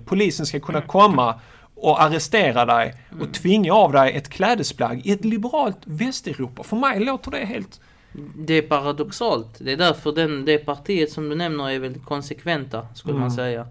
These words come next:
Speaker 2: eh, i sin liberalism. Sen, eh, ja, alltså, det, det går, går tillbaks i slutändan. För min del så är det väldigt tydligt.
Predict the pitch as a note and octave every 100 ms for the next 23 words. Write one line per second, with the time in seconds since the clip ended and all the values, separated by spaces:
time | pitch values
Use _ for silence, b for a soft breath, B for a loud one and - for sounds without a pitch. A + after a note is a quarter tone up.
0 | b b b b - A#2 A#2+ A#2+ B2 A#2
1 | B2 - - C#3+ C3+ C#3 C#3+ C#3 D3+ B2+
2 | B2 - - - b b b - C3 B2
3 | B2+ B2+ B2 C3 B2+ B2+ B2+ A#2+ C#3 -
4 | _ b b b b - - b b -
5 | E3 D3 D#3 _ _ _ _ _ - -
6 | F#3 D#3+ D3 F3+ F3+ F#3+ C#3 E3+ F3+ F3
7 | F3 E3+ - D3 - E3 C3+ A2+ A2 F3
8 | G#3+ F#3 B2+ C#3+ - D3+ C#3+ D3 B2+ -
9 | A#2+ G#2+